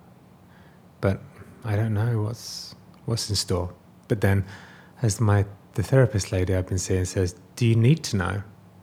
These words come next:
No one really knows what's gonna happen in the future anyway. So anyway, that's,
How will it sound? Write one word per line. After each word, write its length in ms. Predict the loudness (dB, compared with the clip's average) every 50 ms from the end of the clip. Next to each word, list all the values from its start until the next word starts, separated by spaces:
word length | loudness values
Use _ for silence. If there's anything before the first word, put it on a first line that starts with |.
| -20 -20 -20 -20 -20 -20 -20 -20 -20 -20 -12 -4
No 200 | 0 2 6 8
one 160 | 8 8 6
really 180 | 6 4 4 2
knows 260 | 2 0 0 -2 -2
what's 120 | -4 -6 -4
gonna 180 | -4 -4 -2
happen 220 | -2 -2 -4 -4 -4
in 60 | -4
the 40 | -4
future 400 | -4 -4 -4 -4 -4 -2 -2 0
anyway. 380 | 2 2 0 0 -4 -6 -10 -12 -16 -20 -20 -20 -20 -20 -20 -20 -20 -20 -20 -20 -20 -20 -20 -20 -20 -20 -20 -20 -20 -20 -20 -20 -20 -20 -20 -20 -20 -20 -20 -20 -20 -20 -20 -20 -20 -20 -20 -20 -20 -20 -20 -20 -20 -20 -20 -20 -18
So 180 | -10 -6 -4
anyway, 280 | -2 -2 0 0 0 0
that's, 360 | 0 0 -2 -2 -6 -8 -12